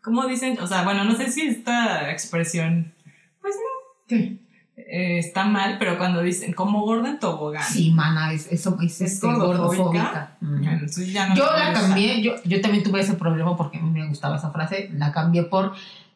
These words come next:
Speaker 2: irse como hilo de media.
Speaker 1: Ok,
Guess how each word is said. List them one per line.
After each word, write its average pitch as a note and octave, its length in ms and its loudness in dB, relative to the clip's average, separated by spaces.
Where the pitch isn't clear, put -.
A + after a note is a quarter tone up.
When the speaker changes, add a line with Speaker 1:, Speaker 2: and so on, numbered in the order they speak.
Speaker 2:
irse E4 380 2
como A3 260 6
hilo A3 360 6
de G3 100 4
media. D3+ 400 -2
Speaker 1:
Ok, F3 220 -4